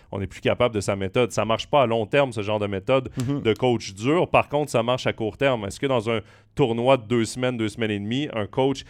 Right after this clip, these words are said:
Speaker 1: et là, euh, on, on parle de Cadieux parce que son nom est revenu dans le chat, mais est-ce qu'un coach comme Yann Cadieux, qui est assez dur,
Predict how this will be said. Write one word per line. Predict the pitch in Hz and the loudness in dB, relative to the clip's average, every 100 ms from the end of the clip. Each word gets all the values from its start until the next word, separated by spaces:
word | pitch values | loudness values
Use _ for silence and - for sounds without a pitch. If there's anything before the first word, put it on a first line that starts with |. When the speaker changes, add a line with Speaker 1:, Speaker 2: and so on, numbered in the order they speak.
| - | -10
Speaker 1:
et | - | 0
là, | 110 123 | 6 6
euh, | 95 95 95 | 6 2 0
on, | 82 101 95 | -2 -4 -4
on | 101 | 0
parle | 117 110 | 2 2
de | |
Cadieux | 95 101 107 | 0 -2 -2
parce | 120 101 | -4 -4
que | 101 | -6
son | - 101 | -8 -6
nom | 107 | -4
est | |
revenu | 98 98 | -4 -4
dans | 101 92 | -4 -4
le | |
chat, | - 151 | 0 0
mais | 117 | 0
est-ce | 95 | -6
qu'un | 120 110 - - _ | -4 -4 -6 -20 _
coach | 143 143 135 | 4 4 0
comme | 123 117 101 | -2 -2 0
Yann | 110 117 110 | 2 2 2
Cadieux, | 101 95 120 | -2 0 -2
qui | 135 113 | -2 -2
est | |
assez | 92 - 117 | -4 -2 -4
dur, | 101 127 160 147 | 0 0 0 0